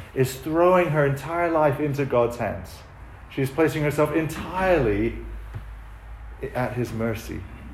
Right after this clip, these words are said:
trusting that her invisible Father in heaven will provide for her as he provides for all the creatures of the earth. The woman, the widow, um, would be chastised by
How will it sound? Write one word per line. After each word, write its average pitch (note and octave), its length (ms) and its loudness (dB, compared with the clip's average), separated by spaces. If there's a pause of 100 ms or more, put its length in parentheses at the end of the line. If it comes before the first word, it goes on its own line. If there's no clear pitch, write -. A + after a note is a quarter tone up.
(240)
trusting D3 680 4 (720)
that C#3+ 160 6
her C3+ 180 8
invisible D#3 680 4
Father B2+ 460 2
in A2+ 80 0
heaven A2+ 380 0 (120)
will D3+ 320 4
provide G#2+ 400 0
for F#2 200 -6
her F2+ 180 -4 (380)
as G#2 140 -8
he A2 80 -4
provides G#2+ 460 -2
for A2 180 0
all A2 360 2 (400)
the G#2+ 60 -4
creatures G2 420 -4
of F#2+ 80 -6
the G2 140 -2
earth. F#2+ 200 -2 (3500)
The C#3 120 0
woman, C#3+ 440 2
the C3 100 6
widow, C3+ 640 6
um, G#2 340 -4 (840)
would C#3 180 -4
be D#3+ 120 -2
chastised G2+ 880 -2
by G2+ 360 4